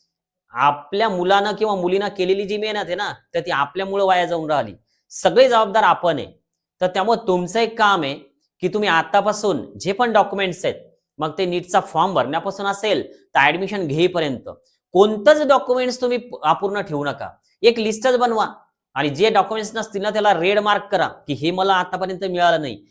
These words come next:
आणि एक टार्गेट ठेवा की मला हे मिळवायचं आणि एवढ्या दिवसात मिळवायचं.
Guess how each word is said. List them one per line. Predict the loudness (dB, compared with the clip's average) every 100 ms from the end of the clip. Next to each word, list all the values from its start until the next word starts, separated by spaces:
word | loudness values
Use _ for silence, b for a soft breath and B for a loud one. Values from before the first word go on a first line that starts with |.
| b
आणि | -4 0 0
एक | 0
टार्गेट | 4 4 2 -2
ठेवा | 0 -2 -2
की | -6 _ -8
मला | -4 0 2
हे | 2 0
मिळवायचं | -2 -2 0 0 -2
आणि | 0
एवढ्या | 2 2
दिवसात | 0 -2 -4 -10
मिळवायचं. | -8 -4 -4 -6